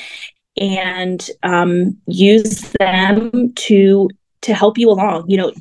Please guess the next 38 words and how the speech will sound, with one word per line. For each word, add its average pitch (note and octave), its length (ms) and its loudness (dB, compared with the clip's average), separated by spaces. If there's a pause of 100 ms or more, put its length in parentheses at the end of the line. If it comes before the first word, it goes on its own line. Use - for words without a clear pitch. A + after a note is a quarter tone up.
(160)
don't A3 320 0
stay G#3 520 0
in G#3 200 -4
a F#3+ 60 -12
place F#3+ 280 -4
of F#3+ 80 -4
isolation. G3 840 -2 (880)
Reach G#3 440 0
out F#3+ 380 2
and F#3 540 0
talk F#3+ 280 -2
about G3+ 280 2
your G3 80 0
struggles. G#3 560 2
More F#3+ 340 2
than, G3+ 460 -2
more G#3+ 200 2
than C#4+ 220 2
likely, B3+ 300 -2
you're A#3 200 4
gonna G#3+ 180 0
find G3 260 -4
other F3+ 220 -4
people F#3+ 360 -6
who F#3+ 160 4
have F3+ 240 0
been F3+ 200 -2
there F3 220 0
too, F3+ 540 2
or F3 440 0
have - 220 -6
had F3 220 -4
similar G3+ 400 -2
struggles. - 640 -2 (320)
So, F3+ 600 0 (320)
so F#3 380 0 (260)
definitely G#3+ 520 2
my, F#3 300 2